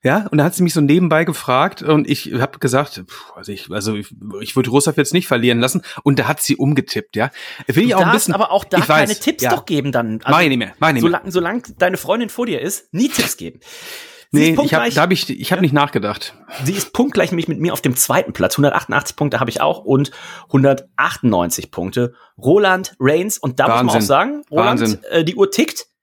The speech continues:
Speaker 2: Wenn hier nicht bald ein Kasten Bier aus Heidelberg ankommt,
Speaker 1: <laughs>
Speaker 2: ruckzuck, ich kann dir sagen, wie das hier bei Kicktipp funktioniert. Man geht hier unten auf Spielleiter, dann geht man auf Mitgliederverwaltung,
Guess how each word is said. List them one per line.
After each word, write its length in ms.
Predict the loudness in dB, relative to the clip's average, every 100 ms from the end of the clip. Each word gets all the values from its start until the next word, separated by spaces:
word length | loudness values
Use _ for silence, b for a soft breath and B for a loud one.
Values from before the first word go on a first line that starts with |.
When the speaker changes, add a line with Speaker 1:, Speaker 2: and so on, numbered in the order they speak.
| -4
Speaker 2:
Wenn 200 | 0 0
hier 160 | 2 2
nicht 220 | 0 0
bald 200 | 0 0
ein 60 | -2
Kasten 300 | -6 -6 -4
Bier 200 | -2 -2
aus 160 | -2 -2
Heidelberg 340 | -2 0 0 0
ankommt, 340 | -2 2 0 0 -6 -10 -6
Speaker 1:
<laughs> 340 | -4 -4 -2
Speaker 2:
ruckzuck, 680 | 2 2 0 -4 0 0 0
ich 100 | -4
kann 140 | -2 0
dir 80 |
sagen, 240 | 0 -2 -2
wie 60 |
das 120 | -2 -2
hier 120 | 0
bei 100 | -2
Kicktipp 400 | -2 -8 -8 -8
funktioniert. 520 | -8 -8 -6 -6 -4
Man 100 | 0 2
geht 120 | 2
hier 80 | 2
unten 220 | 0 0
auf 220 | -2 -2 -6
Spielleiter, 920 | -8 -6 -6 -6 -4 -2 -2 -2 -4 -4
dann 120 | -4
geht 160 | -4 -4
man 100 | 0
auf 180 | 0 -2
Mitgliederverwaltung, 1160 | -6 -6 -6 -4 -2 -2 0 -2 -2 -2 -4